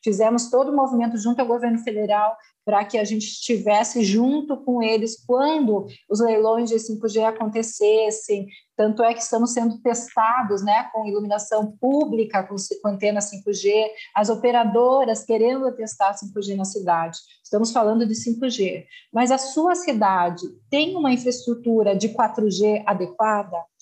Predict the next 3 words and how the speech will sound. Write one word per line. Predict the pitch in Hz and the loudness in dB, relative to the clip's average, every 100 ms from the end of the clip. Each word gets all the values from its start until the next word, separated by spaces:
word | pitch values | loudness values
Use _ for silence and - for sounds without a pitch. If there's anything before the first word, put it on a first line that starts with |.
| - _ | -20 _
Essa | 226 285 285 294 | 0 2 2 0
conectividade | 277 247 240 - 220 220 196 185 185 | 2 2 0 -6 -4 0 2 0 0
chega | 190 - - 277 294 240 196 151 | -6 -6 0 2 2 2 0 0